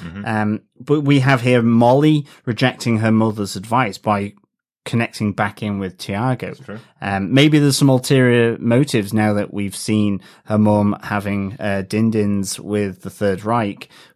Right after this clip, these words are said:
Speaker 2: But I, I, you know, that's kind of interesting. But also,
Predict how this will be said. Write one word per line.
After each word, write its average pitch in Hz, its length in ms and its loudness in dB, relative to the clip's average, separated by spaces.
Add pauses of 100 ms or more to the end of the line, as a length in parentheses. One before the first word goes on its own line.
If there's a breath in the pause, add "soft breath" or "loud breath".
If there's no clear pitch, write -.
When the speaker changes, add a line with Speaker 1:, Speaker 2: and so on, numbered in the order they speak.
(120)
Speaker 2:
But 123 260 2
I, 117 180 -2
I, - 140 -10 (160)
you 135 100 0
know, 110 200 0 (160)
that's - 340 -2
kind 127 240 0
of 107 100 0
interesting. 104 640 -4
But 113 140 -2
also, 127 480 2